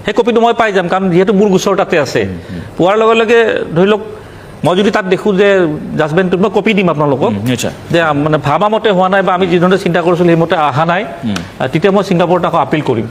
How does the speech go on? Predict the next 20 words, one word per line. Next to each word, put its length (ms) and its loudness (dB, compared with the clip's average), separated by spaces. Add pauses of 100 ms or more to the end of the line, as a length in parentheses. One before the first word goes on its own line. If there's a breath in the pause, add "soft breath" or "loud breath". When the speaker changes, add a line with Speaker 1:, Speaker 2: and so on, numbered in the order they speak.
Speaker 2:
হয়। 180 -2
Speaker 1:
এইটো 160 0
Speaker 2:
মই, 40 2
Speaker 1:
এতিয়া 140 2
Speaker 2:
মই, 80 -4
Speaker 1:
ফাৰ্ষ্ট 240 -2
ৰাউণ্ডে 220 0
Speaker 2:
মই, 80 0
Speaker 1:
শেষ 100 0
হৈছে, 220 0
আকৌ 100 -2
Speaker 2:
হয়। 80 -2
Speaker 1:
ছেকেণ্ড 360 -2
ৰাউণ্ড 200 2
তাত, 200 0
আহ, 280 2
Speaker 2:
হ'বই। 140 2
Speaker 1:
ধৰি 60 0
লওক, 100 0 (140)
Speaker 2:
অ। 180 -2